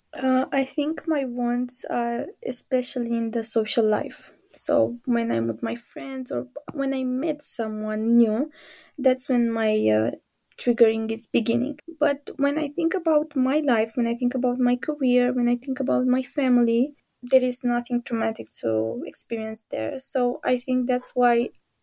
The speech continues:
I combine these two, let's say, because, uh, social life, being with new friends, that's what makes me,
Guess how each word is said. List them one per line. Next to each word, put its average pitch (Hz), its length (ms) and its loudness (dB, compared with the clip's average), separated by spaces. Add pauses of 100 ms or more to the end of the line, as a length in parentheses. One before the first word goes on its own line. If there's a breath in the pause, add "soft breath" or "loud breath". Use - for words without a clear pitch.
I 247 120 6
combine 233 600 0
these 233 280 -2
two, 294 380 0
let's 254 300 0
say, 392 240 4 (100)
because, 294 460 2 (160)
uh, - 260 -4
social 302 600 0
life, 277 400 2 (120)
being 277 320 0
with 262 220 0
new 254 180 4
friends, 285 800 0
that's 269 380 2
what 254 400 0
makes 240 380 0
me, 233 480 4